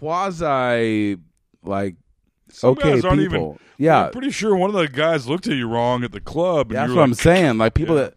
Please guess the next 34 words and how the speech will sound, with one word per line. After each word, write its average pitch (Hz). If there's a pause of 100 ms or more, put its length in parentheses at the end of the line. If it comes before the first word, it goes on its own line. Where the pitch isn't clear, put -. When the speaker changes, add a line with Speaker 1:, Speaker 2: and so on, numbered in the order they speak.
(280)
Speaker 1:
aren't 139
even 104
bad 131
guys. 76
They're 90
quasi 131
good 131
guys. 76
Speaker 2:
Yeah. 92 (360)
They're 107
dead. 92
Speaker 1:
They're 110
dead. 85 (400)
Speaker 2:
But, 98
uh, 104
time 156
to 139
show 135
mercy 123
to 92
the 87
worst 110
of 98
all 85
the 78
bad 80
guys. 85 (1080)
Uh, 127
and 131
by 135
show 180
mercy, 160
I 127
mean 123